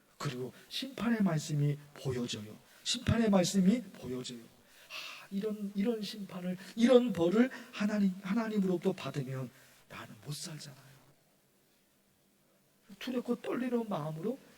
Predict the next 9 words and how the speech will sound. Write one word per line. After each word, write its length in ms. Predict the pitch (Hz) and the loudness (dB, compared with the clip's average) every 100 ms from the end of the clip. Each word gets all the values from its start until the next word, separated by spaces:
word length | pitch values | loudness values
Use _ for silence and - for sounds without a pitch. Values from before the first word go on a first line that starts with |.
| - | -14
신앙생활을 680 | - 151 127 123 117 95 - | -10 -8 -8 -10 -14 -16 -18
해요. 100 | - - _ _ _ _ _ _ _ _ _ _ _ - - - - | -20 -20 _ _ _ _ _ _ _ _ _ _ _ -20 -20 -20 -10
거기다가 720 | - 147 147 139 127 160 285 - - - | -4 0 2 2 2 2 2 -2 -18 -2
두 120 | 180 | 4
번째 340 | 214 208 208 185 | 6 4 2 0
말씀이 840 | 135 127 139 123 147 131 110 - - - _ - - - - | 0 -4 -6 2 4 4 -2 -12 -20 -20 _ -20 -20 -20 -6
하나님께서 680 | - 208 214 208 196 190 196 | 0 2 4 4 4 4 6
원하시는 540 | 151 151 143 156 147 | 6 4 4 2 0
신앙 420 | 147 160 156 240 | 0 0 4 2